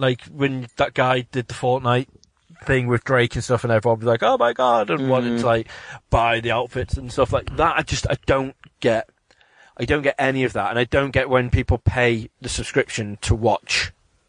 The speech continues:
Speaker 1: people play. Like, I, I understand it's a thing, and I, I'm not having to go at anyone who does it, because at the end of the day, millions of people watch sport. Millions of people watch people kick a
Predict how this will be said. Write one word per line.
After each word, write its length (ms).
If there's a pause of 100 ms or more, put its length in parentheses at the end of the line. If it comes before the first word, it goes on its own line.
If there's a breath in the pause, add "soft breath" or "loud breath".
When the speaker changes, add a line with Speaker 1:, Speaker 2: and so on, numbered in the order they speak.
(160)
Speaker 1:
people 340
play. 320 (500 loud breath)
Like, 240 (520)
I, 160 (320)
I 120
understand 460
it's 140
a 40
thing, 380
and 100
I, 100 (120)
I'm 120
not 180
having 160
to 80
go 200
at 80
anyone 260
who 140
does 280
it, 240 (720 soft breath)
because 400
at 100
the 80
end 140
of 60
the 60
day, 220
millions 460
of 60
people 280
watch 220
sport. 360 (960)
Millions 400
of 60
people 220
watch 180
people 220
kick 220
a 40